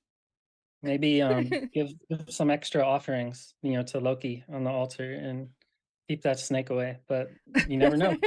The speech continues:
Speaker 2: <laughs>
Speaker 1: Loki may
Speaker 2: Loki
Speaker 1: enjoy those
Speaker 2: has a
Speaker 1: offerings
Speaker 2: tendency to
Speaker 1: and
Speaker 2: send me snakes.
Speaker 1: Yeah, well,
Speaker 2: He, he
Speaker 1: that's
Speaker 2: has
Speaker 1: his
Speaker 2: sent me
Speaker 1: thing,
Speaker 2: three
Speaker 1: right?
Speaker 2: snakes in my house in the
Speaker 1: His
Speaker 2: twelve year,
Speaker 1: child.
Speaker 2: um,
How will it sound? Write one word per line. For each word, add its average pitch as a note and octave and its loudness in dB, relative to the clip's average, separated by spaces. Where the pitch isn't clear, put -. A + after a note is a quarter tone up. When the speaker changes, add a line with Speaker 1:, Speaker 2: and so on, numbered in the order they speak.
Speaker 2:
<laughs> - -10
Speaker 1:
Loki C#3 -2
may C3 -2
Speaker 2:
Loki D4 2
Speaker 1:
enjoy D3 6
those C#3 4
Speaker 2:
has - 2
a D3 2
Speaker 1:
offerings - -2
Speaker 2:
tendency E3+ 0
to B3+ 2
Speaker 1:
and - 0
Speaker 2:
send A#3 0
me F3+ -4
snakes. - -12
Speaker 1:
Yeah, G3+ -2
well, C#4 0
Speaker 2:
He, D4 -2
he C#4 2
Speaker 1:
that's - 0
Speaker 2:
has D4 0
Speaker 1:
his - -4
Speaker 2:
sent B3 0
me A3+ 4
Speaker 1:
thing, - -
Speaker 2:
three D#4 -2
Speaker 1:
right? - -
Speaker 2:
snakes A#3 -6
in G3+ -6
my F#3 -6
house E3 -12
in F3+ -12
the F#3+ -12
Speaker 1:
His F#3+ -6
Speaker 2:
twelve - -20
year, F#3 -2
Speaker 1:
child. A#2 2
Speaker 2:
um, E3+ -10